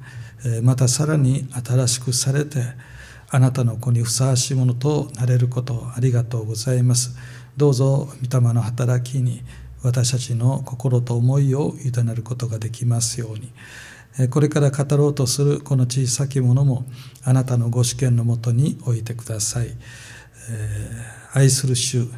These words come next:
イエス・キリスト様のお名前を通してお祈りいたします。アーメン。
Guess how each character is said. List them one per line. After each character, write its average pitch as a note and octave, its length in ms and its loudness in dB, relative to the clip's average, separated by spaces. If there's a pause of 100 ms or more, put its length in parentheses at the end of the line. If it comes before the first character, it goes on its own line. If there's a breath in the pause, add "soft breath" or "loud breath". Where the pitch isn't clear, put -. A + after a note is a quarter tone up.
(180)
イ D3 100 2
エ C3+ 140 6
ス・ A#2 300 -2
キ - 180 -6
リ C3 160 2
ス C3 140 0
ト C3 60 4
様 B2+ 140 6
の B2 320 2 (400 loud breath)
お C3+ 60 4
名 C3+ 100 8
前 C#3 240 8
を B2+ 100 4
通 B2+ 280 2
し B2 100 -2
て D#3+ 360 -2
お B2 100 2
祈 A#2+ 180 4
り A2 80 -4
い G#2+ 60 -6
た A#2 120 -4
し B2 200 -2
ま A#2 120 0
す。 - 300 -4 (480 loud breath)
ア G2+ 240 -4
ー - 0 -
メ A#2+ 200 2
ン。 - 360 -4